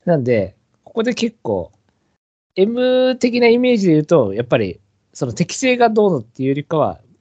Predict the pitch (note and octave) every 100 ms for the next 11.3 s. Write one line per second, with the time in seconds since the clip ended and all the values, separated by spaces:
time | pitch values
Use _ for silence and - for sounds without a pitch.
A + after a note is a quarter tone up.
0 | _ - - - B3 - A3 G3 F#3 C#3
1 | G2+ F2 F2 _ - - D3 C#3 C3+ C3
2 | G#2 E2 D#2 - A#2+ C3 B2 A2 A2+ A#2
3 | C3+ B2+ B2 D#3+ C#3+ F2+ - _ _ _
4 | _ _ _ _ _ - B3 B3+ C4+ F3
5 | C#4 B3+ E3+ C3 A#2+ G2 - _ _ _
6 | - G#2+ C#3+ A#2 F#3+ G#3+ F#3+ B2+ A2 -
7 | B2+ C3 C3 C3 B2+ B2+ B2+ G#2+ - G#2+
8 | G2+ G2+ G2+ G2 G2 G2 G2+ B2 E3 -
9 | A2 F2+ F2 _ _ _ _ D3+ - -
10 | F3+ E3+ D#3+ G#2+ A#2 G#2 F2+ - F#2 G2
11 | G2+ G2 E2